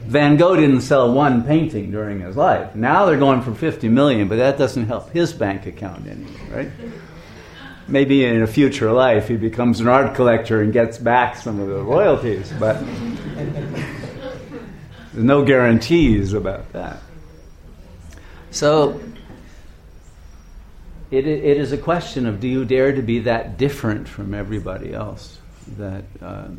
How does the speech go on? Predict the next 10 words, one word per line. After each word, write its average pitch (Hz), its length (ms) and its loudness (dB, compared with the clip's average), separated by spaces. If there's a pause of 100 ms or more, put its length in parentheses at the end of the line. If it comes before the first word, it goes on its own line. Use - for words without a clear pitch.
(280)
you 117 300 2
will 147 160 6
be 127 160 4
creating 139 580 4
a 117 100 4
new 139 840 4 (840)
culture, 120 500 2
a 107 80 4
new 190 320 6
aesthetic, 104 760 -2